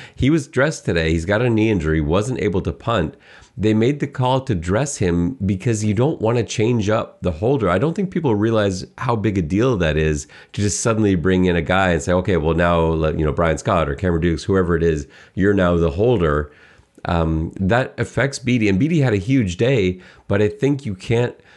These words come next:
you can't dismiss how important it was to have him have the exact same holder that he's always had all year long in John Haggerty, even though Haggerty wasn't healthy enough to actually punt.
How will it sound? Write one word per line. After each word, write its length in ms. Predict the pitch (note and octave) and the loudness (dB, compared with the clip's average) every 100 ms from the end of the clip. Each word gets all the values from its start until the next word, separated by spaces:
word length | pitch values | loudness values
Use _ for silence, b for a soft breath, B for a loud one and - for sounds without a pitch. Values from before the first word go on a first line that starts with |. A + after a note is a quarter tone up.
| B | B
you 100 | G#2 | -6
can't 160 | F#2 D3 | -2 0
dismiss 460 | D3 - C3+ A#2+ A2+ | -2 -2 0 0 0
how 160 | G2+ | 0
important 360 | F#2 G#2+ A2+ F2+ | 0 -2 -2 -2
it 100 | E2+ | -2
was 360 | E2+ E2 D#2+ | 0 0 -2
to 100 | - | -4
have 240 | E2 E2+ E2+ | -2 -2 0
him 360 | F#2+ F2 E2 | 0 0 -2
have 260 | - F#2 D#2 | -2 -4 -2
the 100 | E2 | -2
exact 380 | D2+ D#2+ F2 F2+ | -2 0 -2 -2
same 280 | - E2+ D#2 | -2 0 0
holder 400 | F2 F#2 E2 D2+ | 0 0 0 0
that 120 | D2 | -2
he's 140 | C#2+ | 0
always 280 | D#2 F#2+ F2+ | 0 0 -2
had 240 | F2 E2 | -2 -2
all 280 | - E2+ F2 | -2 0 0
year 180 | F#2 F2+ | 2 0
long 440 | E2 E2+ E2 D2+ - B B | 0 0 0 -2 -6 B B
in 160 | - E2+ | -4 -2
John 240 | F2 D#2 | 0 0
Haggerty, 440 | D#2+ F2 F2+ D#2 D2+ F#2+ | 0 0 0 0 0 0
even 180 | F#2+ F2+ | 0 2
though 120 | D#2+ | 0
Haggerty 320 | E2 D#2+ D#2+ | 0 0 0
wasn't 340 | D#2+ D#2 D#2+ | 0 -2 -2
healthy 300 | F2+ F2 - | -2 -4 -4
enough 180 | D#2 D2+ | -4 -4
to 100 | - | -4
actually 280 | D2+ - - | -4 -4 -8
punt. 380 | C2+ F2 D2+ | -6 -4 -4